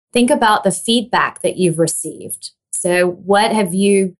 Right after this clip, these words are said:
received in a performance review, coaching that you've received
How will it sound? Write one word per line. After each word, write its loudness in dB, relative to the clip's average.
received 0
in 0
a -2
performance 0
review, 0
coaching 0
that -6
you've 0
received -2